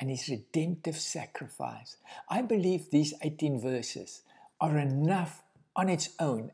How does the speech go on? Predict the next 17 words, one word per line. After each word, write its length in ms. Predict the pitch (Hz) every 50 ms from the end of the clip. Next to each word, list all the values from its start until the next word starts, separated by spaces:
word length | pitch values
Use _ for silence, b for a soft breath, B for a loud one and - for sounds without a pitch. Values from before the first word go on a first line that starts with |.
| -
as 200 | 180 180 175 -
it 120 | 170 165 -
is 220 | 160 147 - -
there, 300 | 139 143 147 120 98 - - _ _ B B B B B B B B B B _ _
to 280 | - 156 143 117 - - - _ -
take 240 | 208 196 185 - -
young 500 | 131 120 113 135 180 220 240 247 214 165
believers 760 | 127 131 113 107 110 107 107 104 104 123 151 196 196 - - b b b b
and 120 | - 147 151
to 60 | 131
mature 420 | 127 127 127 - - - 139 127
them 200 | 120 123 120 107
in 100 | 110 110
Christ. 540 | 107 - 135 120 110 113 - - - - - - _ _ _ _ _ _ _ _ -
Everything 540 | - 240 233 226 208 165 151 - 139 113 107
is 180 | 101 - - -
there. 200 | - 101 - -